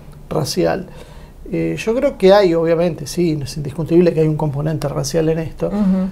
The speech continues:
Speaker 1: pero en realidad, que él mismo lo menciona en otro momento sobre los distintos modelos productivos, el globalista financiero y el, creo que le da otro nombre, pero es el, el productivismo, eh, norteamericano,
Speaker 2: Claro.
Speaker 1: clásico, histórico. Yo creo que ahí es donde se produce en realidad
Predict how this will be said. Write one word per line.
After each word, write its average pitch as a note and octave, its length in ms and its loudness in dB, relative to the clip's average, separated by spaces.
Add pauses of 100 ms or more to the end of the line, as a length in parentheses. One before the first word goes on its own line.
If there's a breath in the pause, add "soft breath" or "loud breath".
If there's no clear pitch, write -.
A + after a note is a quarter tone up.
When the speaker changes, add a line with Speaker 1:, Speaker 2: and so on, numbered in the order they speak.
Speaker 1:
pero F3 220 0
en F#3 60 0
realidad, G#3 520 4 (220)
que G#3 100 0
él A#3 60 2
mismo B3+ 240 0
lo A3 100 4
menciona G3 360 2
en F#3 80 4
otro F3 240 0
momento F3+ 400 0
sobre D#3 340 -2
los D#3 200 0
distintos F3 400 -2
modelos D#3+ 380 0
productivos, D#3 800 -2
el D3 60 -4
globalista D#3 460 -2
financiero D#3 880 0
y D3 180 -2
el, D3+ 180 -2 (240)
creo E3 100 -2
que D3+ 80 0
le D#3 60 4
da - 80 6
otro D3 160 -2
nombre, D#3+ 240 -2
pero D#3 140 -8
es - 100 -12
el, D#3 60 -10 (420 loud breath)
el D#3+ 120 0
productivismo, D#3+ 1400 2 (340 loud breath)
eh, E3 160 -6
norteamericano, D#3 960 2
Speaker 2:
Claro. F3 140 4
Speaker 1:
clásico, E3+ 460 4
histórico. F3 680 2 (580 loud breath)
Yo F#3+ 60 0
creo A3 160 6
que G#3 100 0
ahí G#3+ 160 4
es F3 80 6
donde D#3 280 2
se D#3 200 -2
produce D#3+ 640 2
en D#3+ 100 0
realidad D#3 640 4